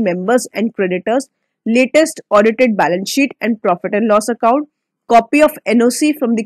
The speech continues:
creditors and the members, altered E M O A and E A O A, affidavit लगेगा इसी के साथ of all the directors confirming that all the members of the company have given their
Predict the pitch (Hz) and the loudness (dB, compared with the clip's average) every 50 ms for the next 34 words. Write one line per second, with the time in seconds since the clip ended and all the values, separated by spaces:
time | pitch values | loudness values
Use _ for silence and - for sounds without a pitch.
0 | - - 220 214 208 202 - - 175 175 - - - 214 214 220 208 208 196 165 | -2 0 0 0 0 0 0 0 0 0 -2 -4 -6 -4 -2 0 0 0 -2 -4
1 | 165 165 175 190 226 269 262 - _ _ _ _ _ _ _ _ _ - 233 233 | -4 -4 -4 -2 -2 -2 -4 -8 _ _ _ _ _ _ _ _ _ 4 6 6
2 | 240 247 233 _ - 294 302 277 - _ _ _ 254 285 302 311 302 311 _ 196 | 6 4 0 _ 4 4 4 4 0 _ _ _ 2 4 4 4 2 0 _ -2
3 | 214 226 233 247 262 269 285 - _ - 202 220 233 - _ _ _ 254 277 277 | 0 2 4 4 4 4 2 0 _ -2 -2 -2 -2 -4 _ _ _ 0 0 0
4 | 254 - _ - 202 196 180 185 196 196 208 240 254 254 _ _ _ _ _ _ | 0 -4 _ 0 0 0 2 2 0 2 2 2 0 -2 _ _ _ _ _ _
5 | _ _ _ - 233 233 - 277 240 226 233 226 277 277 285 269 233 233 226 233 | _ _ _ 0 0 2 2 2 4 4 2 2 2 2 2 2 2 0 -2 0
6 | 247 233 233 - 240 220 233 220 - 220 208 226 226 - - 220 - _ _ 190 | -2 -2 -2 -4 -4 -4 -4 -4 0 0 0 0 0 -2 -10 -10 -10 _ _ 0
7 | 190 220 240 254 247 277 226 233 180 180 175 _ - 214 254 262 - _ 240 214 | 2 2 2 2 0 2 2 2 0 0 -4 _ -2 -2 -2 -2 -2 _ 0 0
8 | 208 214 - - - 208 190 196 196 196 226 254 247 240 208 233 233 - _ _ | 0 0 -6 -4 -2 0 0 0 0 -4 -4 -6 -6 -4 -4 -4 -4 -4 _ _
9 | - 196 220 247 269 247 302 269 262 233 214 202 196 202 240 294 233 240 202 - | -2 0 2 2 2 2 2 2 4 2 2 0 0 0 0 2 2 0 -2 -2
10 | - 226 214 _ - 175 170 170 _ 208 254 294 262 214 214 190 202 175 - - | -4 -6 -6 _ -10 -10 -10 -10 _ -4 -2 -2 -2 0 -2 -2 -2 -4 -2 -4
11 | 202 185 214 277 277 269 220 220 226 | -2 0 2 2 2 4 2 2 0